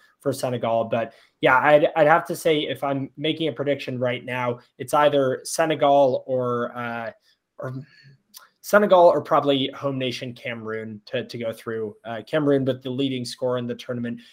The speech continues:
Vincent Aboubakar, on six goals in four matches, which is pretty unbelievable. A player that was once hailed as the next Samuel Eto'o. Um, a pretty, pretty high,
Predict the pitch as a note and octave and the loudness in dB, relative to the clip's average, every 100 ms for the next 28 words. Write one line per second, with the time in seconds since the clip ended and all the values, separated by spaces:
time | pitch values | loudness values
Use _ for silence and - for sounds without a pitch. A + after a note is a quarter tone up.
0 | _ C#3 C#3 C3 C3+ - C3+ B2+ C3+ B2 | _ -4 -2 0 -2 -2 -10 -8 -6 -6
1 | - A#2+ A#2 - _ - B2+ - G3 F#3 | -6 -4 -4 -6 _ -10 -10 -6 -6 -6
2 | - D3+ C3+ B2+ - B2+ A#2 - C3 A#2 | -6 -2 -2 -4 -10 -12 -14 -6 -4 -4
3 | G#2+ A2+ G#2+ G#2+ A2 G#2+ A#2 G#2+ - B2 | -6 -12 -12 -14 -16 -14 -14 -12 -6 -4
4 | A2+ A2 G#2+ A2 G#2 A2 G#2 - _ B2 | -6 -8 -10 -10 -12 -10 -12 -12 _ -4
5 | - C3 A#2+ A#2+ A#2+ A#2+ A2+ - A#2+ A#2 | 2 2 2 -2 -4 -4 -6 -6 -6 -6
6 | A#2 G#2+ A#2 A#2 A#2 A#2 - - _ - | -6 -12 -12 -8 -8 -8 -14 -18 _ -4
7 | C3 A#2 A2+ A2 B2+ A2+ A#2+ A2 G#2 - | -2 -2 -2 -4 -6 -6 -4 -4 -4 -10
8 | _ - - G2+ G#2 - - - C3 - | _ -18 -14 -12 -12 -12 -14 -14 -10 -4
9 | D#3 B2 - - F3+ E3 - D3+ C#3+ C#3 | -2 -4 -8 0 4 4 6 8 8 8
10 | B2+ | 0